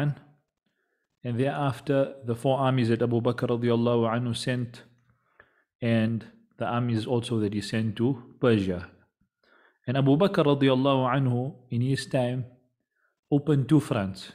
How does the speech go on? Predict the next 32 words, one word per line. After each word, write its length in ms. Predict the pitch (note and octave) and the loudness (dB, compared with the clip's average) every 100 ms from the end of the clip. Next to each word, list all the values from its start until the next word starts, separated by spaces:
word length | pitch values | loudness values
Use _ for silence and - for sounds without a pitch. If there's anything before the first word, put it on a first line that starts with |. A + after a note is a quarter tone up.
| _ | _
He 140 | B2+ | -2
fought 360 | A#2+ D3+ B2 - | 2 2 2 2
two 180 | F3 D#3 | 2 2
superpowers 1000 | - C#3+ C3+ B2 C3 B2+ C3 C3 - - | 0 0 0 2 2 4 2 0 -4 -8
of 160 | A#2 | -6
the 140 | A#2+ G#2+ | -2 -2
time, 400 | A#2+ G2+ F#2 - - | -2 -2 -4 -10 0
both 220 | B2 B2 | 2 2
the 160 | B2 A#2 | 2 4
Romans 540 | C#3+ D3 D3 C#3 - - _ _ _ _ _ _ - | 4 4 2 0 -4 -16 _ _ _ _ _ _ -4
and 200 | D3 C3 | -2 -2
the 80 | |
Persians 500 | A#2+ C#3+ C3 B2+ B2 | 0 2 2 0 -2
at 80 | A2 | -4
the 100 | A2+ | -4
same 300 | - A#2+ A2+ | -2 -2 0
time. 340 | A2 F#2 F2+ - _ _ _ _ _ - | -2 -2 -4 -10 _ _ _ _ _ -6
And 140 | C3+ | 0
the 80 | C3+ | 4
Romans 300 | F3 G3+ F#3+ | 6 6 6
and 120 | E3 | 4
the 80 | D3 | 4
Persians, 600 | C3+ F3+ E3+ C3+ C3+ C#3 - - | 4 4 4 4 0 -2 -6 -6
in 120 | B2+ | -4
terms 260 | A#2+ E3 C#3+ | 0 2 4
of 160 | C3+ B2 | 2 2
their 120 | C3 | 0
economics, 680 | - A#2+ C3 C#3 C#3 - - | 0 0 0 0 0 -4 -6
their 200 | A#2 A2+ | 0 2
numbers, 480 | A#2+ C#3 C#3 C#3+ A2+ | 2 2 4 2 2
their 100 | G#2 | -2
technology, 840 | A#2+ - B2 C#3 C#3+ B2 C#3 C#3+ | -4 -2 0 2 2 2 0 0